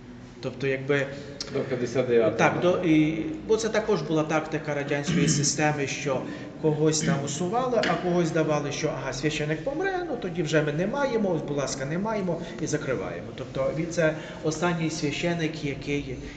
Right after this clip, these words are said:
Speaker 1: який тут служив.
Speaker 2: Тобто нема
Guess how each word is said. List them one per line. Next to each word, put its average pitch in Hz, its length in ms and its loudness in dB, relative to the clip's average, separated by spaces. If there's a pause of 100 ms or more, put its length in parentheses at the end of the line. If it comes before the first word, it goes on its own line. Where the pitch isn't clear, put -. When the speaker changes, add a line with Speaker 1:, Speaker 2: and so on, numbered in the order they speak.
(120)
Speaker 1:
який 127 240 -6
тут 131 220 -6
служив. 98 380 -6 (840)
Speaker 2:
Тобто 110 220 -6
нема 127 160 4